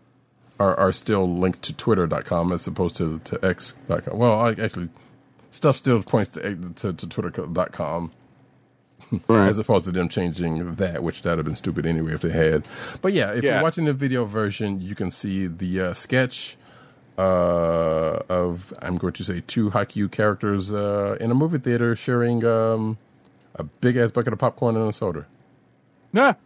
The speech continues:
Speaker 1: Um, well, maybe not sharing. One's got the bucket and one's got the soda. So, which, you know what? I could go for some popcorn right now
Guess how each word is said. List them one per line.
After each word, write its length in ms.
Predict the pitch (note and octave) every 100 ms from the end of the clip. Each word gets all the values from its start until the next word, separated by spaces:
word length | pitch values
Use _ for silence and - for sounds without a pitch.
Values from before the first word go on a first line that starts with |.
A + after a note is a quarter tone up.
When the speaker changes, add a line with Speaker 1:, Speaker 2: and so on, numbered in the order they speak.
| _ _ _ _ _ _ _ _ _ _ -
Speaker 1:
Um, 300 | E2 E2 E2+ A#2
well, 140 | F#2
maybe 200 | G#2 A#2+
not 140 | A#2
sharing. 300 | - G#2+ F2
One's 260 | D#2+ A2+ G2+
got 160 | G#2 -
the 60 |
bucket 280 | - G2 F2+
and 80 | E2
one's 160 | F2+
got 140 | D#2+ -
the 80 | -
soda. 340 | D#2+ C#2+ C#2+ -
So, 260 | - - - - _ _ _ _ -
which, 260 | F#2 -
you 60 | G#2
know 140 | A2
what? 220 | B2 B2 -
I 60 |
could 120 | A#2+ F#2+
go 120 | F2
for 60 |
some 100 | -
popcorn 380 | - E2 - E2+
right 140 | F2 D2+
now 300 | G2 G#2+